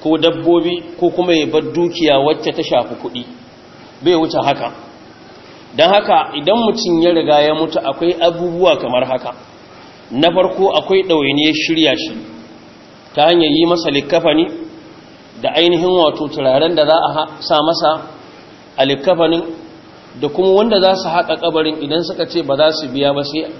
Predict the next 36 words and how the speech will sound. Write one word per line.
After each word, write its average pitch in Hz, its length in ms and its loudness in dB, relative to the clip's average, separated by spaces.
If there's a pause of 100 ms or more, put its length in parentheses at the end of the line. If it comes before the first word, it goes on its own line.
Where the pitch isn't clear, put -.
(120)
ba 139 80 0
za 151 160 4
su 160 120 -6
haƙa 147 320 -4
ba 131 80 -6
sai 143 180 -6
an 143 180 -2
biya 143 260 0
su. 139 120 -10 (680)
To 131 120 -6
ba 165 200 4
laifi 165 300 -2
a 156 160 2 (100)
iya 160 140 -4
ɗauka 160 340 -2
cikin 160 420 -6
kuɗin 170 240 -2
mamacin 170 520 -2
a 127 100 -6
kai 147 220 -6
musu 147 280 -8 (500)
su - 140 -8
haƙa 135 280 -2
kabari. 123 320 -8 (560)
Shi 143 60 -2
yasa 165 240 2
wayannan 175 380 2
mutanen 170 380 0
da 156 80 -2
suke 156 240 -6
ƙoƙari 135 380 -8
a 139 100 -6
makabarta 139 600 -2 (640)
sa 170 220 2
kai 165 180 -4
suke. 139 300 -8